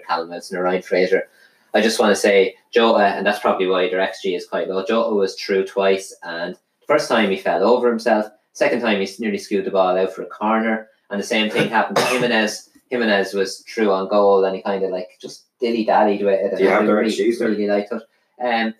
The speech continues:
Speaker 1: I don't actually have both of their players. Actually, I think Jota's was about point three, but the overall X G for Wolves was zero point five two. But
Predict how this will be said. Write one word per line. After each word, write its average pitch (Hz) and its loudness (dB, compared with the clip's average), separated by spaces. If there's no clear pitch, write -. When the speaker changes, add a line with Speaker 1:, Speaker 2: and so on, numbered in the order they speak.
Speaker 1:
I 131 -4
don't 156 6
actually 131 0
have 120 0
both 113 0
of 110 -2
their 113 0
players. 131 -2
Actually, 123 -6
I - -6
think 131 -8
Jota's 123 0
was 101 -6
about 101 -2
point 98 -8
three, 101 -4
but 110 -6
the 104 0
overall 117 4
X 101 0
G 104 -6
for 101 -6
Wolves 98 -2
was 95 -8
zero 95 0
point 92 -8
five 92 -4
two. 98 -4
But - -8